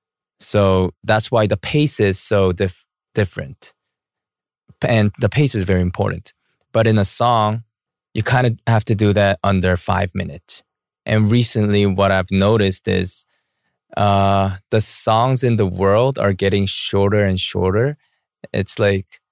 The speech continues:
sometimes it might be even under, like, three minutes. And I know Jay's been posting songs that are, like, under two minutes.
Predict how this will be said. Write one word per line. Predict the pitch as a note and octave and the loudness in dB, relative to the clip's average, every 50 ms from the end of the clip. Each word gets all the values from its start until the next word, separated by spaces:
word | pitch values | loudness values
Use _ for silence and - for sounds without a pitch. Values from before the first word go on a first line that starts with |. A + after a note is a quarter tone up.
| _ _ | _ _
sometimes | - - A2+ G#2+ A2 - C3 C3 C3 | -6 -2 0 0 2 2 2 2 2
it | B2 G#2+ | 2 2
might | G#2 G2+ G2 | 0 0 0
be | - G#2+ G2 | 0 0 0
even | F#2+ F#2+ G2+ G2+ F#2+ | 0 0 0 0 0
under, | F#2 F#2 F#2+ F#2 F2+ F#2 F2 | 0 0 -2 0 -2 -2 -2
like, | F2 F2 F2 - | -4 -6 -8 -10
three | - - G2 F2+ F2 | -12 -10 -8 -6 -4
minutes. | F#2 G#2 A#2+ D3+ E3+ E3+ - - - - - _ _ _ _ _ _ _ _ _ _ _ _ _ _ - | -4 -4 -4 -6 -8 -10 -12 -14 -14 -14 -16 _ _ _ _ _ _ _ _ _ _ _ _ _ _ -8
And | - G2 G2 G2 | -4 -2 0 2
I | G2 G2 | 2 4
know | G2 G2 G2+ G2+ G2+ G2+ G2+ | 4 4 4 4 2 2 0
Jay's | F#2+ F2+ - G#2 G2 G2+ G#2+ G#2 G#2 - | 0 0 0 2 2 2 2 0 -2 -4
been | - - G#2 G2 F#2+ | -2 0 0 0 0
posting | - - G#2 G2+ F#2+ - - G#2 G2 | -2 -2 -2 -2 -2 -2 -2 -2 -2
songs | F#2+ - - F#2+ F#2+ F#2 F#2 F#2 | -2 -2 -2 -2 -2 -2 -2 -4
that | - G#2 G2 F#2+ | -2 -2 -2 -2
are, | F#2+ F#2 | -2 -2
like, | F2+ F2 D#2+ - - - - - | -2 -4 -6 -8 -14 -12 -6 -2
under | F2+ G2+ G2 F#2+ F#2+ F#2 | 0 0 2 2 0 0
two | F2 - - - - - F#2+ F#2+ | -2 -2 -4 -4 -4 -2 -2 -2
minutes. | F#2+ A2 A2+ B2+ E3 F3+ - - - - | 0 0 -2 -2 -4 -6 -6 -4 -4 -4